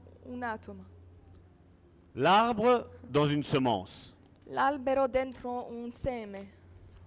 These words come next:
Speaker 2: L'homme dans un embryon.
Speaker 1: L'uomo dentro
Speaker 2: L'embryon.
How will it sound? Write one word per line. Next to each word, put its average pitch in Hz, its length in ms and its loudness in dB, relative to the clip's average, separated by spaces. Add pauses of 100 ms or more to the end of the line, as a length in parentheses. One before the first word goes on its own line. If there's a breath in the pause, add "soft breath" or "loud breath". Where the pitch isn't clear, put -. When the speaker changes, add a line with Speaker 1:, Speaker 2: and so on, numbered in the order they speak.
(600)
Speaker 2:
L'homme 214 560 4
dans 156 300 2
un 156 160 4
embryon. 147 500 4 (1040)
Speaker 1:
L'uomo 277 500 -2
dentro 240 920 -4 (1600 soft breath)
Speaker 2:
L'embryon. 92 500 -8